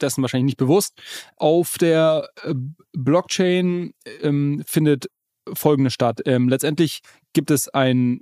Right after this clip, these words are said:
Konsens von ganz vielen Parteien darüber, welche Transaktionen in welcher Reihenfolge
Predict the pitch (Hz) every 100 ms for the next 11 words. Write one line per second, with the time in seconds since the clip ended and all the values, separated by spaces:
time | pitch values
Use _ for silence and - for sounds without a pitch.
0 | - 147 180 180 185 185 - - _ _
1 | _ _ _ _ - 147 143 160 - 165
2 | - 139 - 151 170 147 147 151 156 151
3 | 165 175 _ _ _ _ 269 147 127 180
4 | 202 185 175 - _ - 147 139 127 -
5 | 170 185 185 180 - _ 131 123 143 156
6 | 123 123 147 139 143 135 131 131